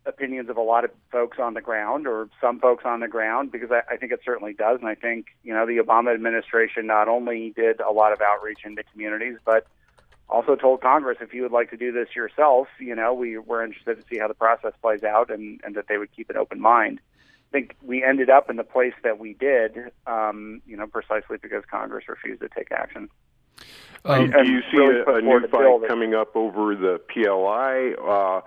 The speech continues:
Speaker 3: or is, will that be subsumed for now by the reversal, uh, e-, uh, efforts and, and, uh,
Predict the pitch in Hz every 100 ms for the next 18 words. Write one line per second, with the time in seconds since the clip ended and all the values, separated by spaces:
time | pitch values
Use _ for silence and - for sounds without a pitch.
0 | - _ - 110 110 101 95 90 104 107
1 | 110 98 104 - 101 - - 120 110 110
2 | - - 98 98 95 92 92 95 95 85
3 | 90 90 92 92 104 - 104 98 92 90
4 | 90 - - - - 92 87 87 85 -
5 | - - 71 - - 98 - 101 95 87
6 | 87 - 107 110 104 98 - - 98 92
7 | - 90 85 82 85 82 85 80